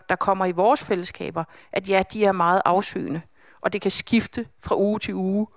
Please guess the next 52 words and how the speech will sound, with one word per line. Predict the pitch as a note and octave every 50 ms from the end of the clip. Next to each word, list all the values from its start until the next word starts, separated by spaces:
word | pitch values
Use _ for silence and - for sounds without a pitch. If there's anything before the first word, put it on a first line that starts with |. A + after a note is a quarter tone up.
| - - - - - - - - _ _
Øh, | - F#3+ F#3 F3+ F3 F3 E3+ E3+ E3 E3 D#3+ D#3 D#3 - - - - -
og | -
det | G#3 A3+
kan | - A3+
være | A3 G3+ F#3+
en | F#3
lang | F#3 G3+ G#3 -
periode, | - G#3+ A3 G#3 G#3 G#3+
hvor | A3 A3
de | G#3 G3 G3
har | F#3 F3+
brug | - - A#3+ A3 -
for | - G#3 F#3+
at | F#3 -
teste | - - G3 F#3 - - G3+ - -
af, | F#3 G3+ G3+ - -
for | - - G3+ F#3+
at | F#3
mærke, | F#3 F#3 F3+ E3+ E3+ E3 F3 F#3 G#3 - -
er |
det | F3+ - A3+ G#3
her | G3+ G#3
mig, | F#3+ F3+ E3+ F3+ F#3+ G3
eller | F#3 F#3 F3+
er | F3 E3+
det | E3 - -
ikke | F#3+ - - F3+
mig? | E3 D#3+ D#3+ E3+ - - - - - - - _
Er | - F#3
det | - G3 F#3+ -
det | A3 A3+
her, | G#3 A3 G#3 G3
eller | - - F#3 F3 E3+
er | E3+
det | E3 E3 -
ikke | - F#3+ - -
det | - E3+
her? | E3+ E3+ - F#2+ - - - - - - - - -
Før | - - - G#3 -
de | - G#3 G#3
lander | G3 F#3 E3+ E3 D#3+ E3 F3+ G3
et | F#3 -
sted. | - - - - E3 D#3+ D#3+ D#3+ - - - - _ _ _ _ _ - - - - _ _ -
Øh, | F#3+ F3+ F3 E3+ E3 E3
hvad | E3+ F#3+ G3+
vi | G#3+
kan | A#3 - A3+ G3+
se | - A#3 A3+ F#3
er, | E3+ E3+ E3+
at | F#3+ -
de | - G#3+
lander. | F3+ E3 D3+ D3+ D#3 F3